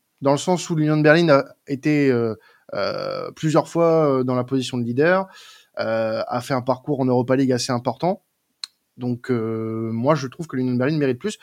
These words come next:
Ce qui veut pas dire que Fribourg ne mérite pas, euh,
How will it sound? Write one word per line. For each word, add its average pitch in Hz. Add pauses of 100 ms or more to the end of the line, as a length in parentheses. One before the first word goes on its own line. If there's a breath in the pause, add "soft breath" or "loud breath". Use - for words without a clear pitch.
(180 loud breath)
Ce -
qui 185
veut 185
pas 196
dire 208
que 196
Fribourg 175
ne 160
mérite 127
pas, 190 (440)
euh, 113